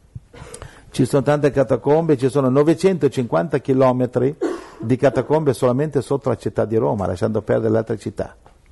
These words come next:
C'è gente, turisti sono entrati lì, sono morti perché si sono persi, perché ci sono labirinti. È proibito andare lì senza guida.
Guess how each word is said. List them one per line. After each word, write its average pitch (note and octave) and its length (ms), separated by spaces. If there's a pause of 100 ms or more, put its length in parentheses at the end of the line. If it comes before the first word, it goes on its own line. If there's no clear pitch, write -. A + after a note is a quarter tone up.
(920)
C'è A#2+ 120
gente, C3+ 360
turisti C#3 400
sono B2 160
entrati B2 340
lì, C#3 120
sono A#2+ 180
morti A#2+ 360
perché B2 380 (280)
si - 120
sono A#2 220
persi, C3 380
perché G#2+ 320
ci - 100
sono A2 180
labirinti. A2 720 (360)
È G#2 100
proibito B2 400
andare A#2 300
lì C3 120
senza B2 340
guida. A#2 580